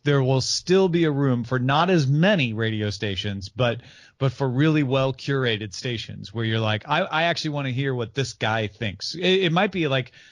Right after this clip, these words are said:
a return to the heyday of F M radio in the sixties and seventies, where you had D Js you listened to because you wanted to hear what they picked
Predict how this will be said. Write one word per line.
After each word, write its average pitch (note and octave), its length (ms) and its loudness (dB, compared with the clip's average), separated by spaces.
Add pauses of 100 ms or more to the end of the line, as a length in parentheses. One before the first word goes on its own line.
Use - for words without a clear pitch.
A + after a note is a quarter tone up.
(120)
a C#3 80 0
return D3 480 0
to C3 60 -2
the A#2 100 0
heyday G#2+ 680 -2 (340)
of B2 160 -4
F C#3 220 -2
M B2+ 220 -4
radio B2+ 360 -4
in G#2+ 80 -6
the A2 60 -6
sixties A#2+ 420 -4
and A2+ 120 -6
seventies, B2 480 -2
where B2+ 100 -4
you B2+ 140 0
had C3 180 0
D D3 160 0
Js C3+ 280 -2
you B2 80 -6
listened C3 300 -4
to C3 120 -2
because A#2 300 -2
you A#2 100 0
wanted C3 280 0
to A#2 60 -2
hear B2 220 -2
what B2+ 280 -2
they A2+ 120 -2
picked - 520 -4